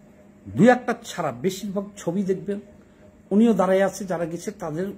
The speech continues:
দাঁড়ায় রয়েছে এবং হাসি মুখে ছবি তুলেছেন। এটি হলো স-, এ-, এ-, এটি হলো রেওয়াজ, এটি হলো সভ্যতা, ভব্যতা, এটাই বিনয়তা।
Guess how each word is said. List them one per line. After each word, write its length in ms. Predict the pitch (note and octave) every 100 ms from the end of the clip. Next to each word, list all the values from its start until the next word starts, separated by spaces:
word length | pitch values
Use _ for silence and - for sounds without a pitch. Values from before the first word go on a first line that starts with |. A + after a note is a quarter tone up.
| - - -
দাঁড়ায় 280 | A2+ D3+ E3+
রয়েছে 300 | F3 A3 A#3+ - - - -
এবং 160 | D#3 D#3+
হাসি 360 | - F3 A3
মুখে 280 | G#3 G3+ A3+ -
ছবি 240 | - D3
তুলেছেন। 420 | C3+ A2+ - - - - - _ - - - - - - - - - - - - - - - - -
এটি 200 | C#4+ D4+
হলো 160 | C4
স-, 200 | B3+ - - - - -
এ-, 140 | A3+ -
এ-, 140 | - -
এটি 280 | C#4 - D#4+
হলো 180 | B3 B3+
রেওয়াজ, 340 | F#3 E3 D3
এটি 160 | F3+ A3
হলো 160 | A3 A3+
সভ্যতা, 500 | - F3+ D3+ D3+ B2
ভব্যতা, 500 | D3+ D3 C#3+ - - - - - - _ - - - - -
এটাই 220 | F#3 A3+
বিনয়তা। 520 | F3 F3+ C#3+ - -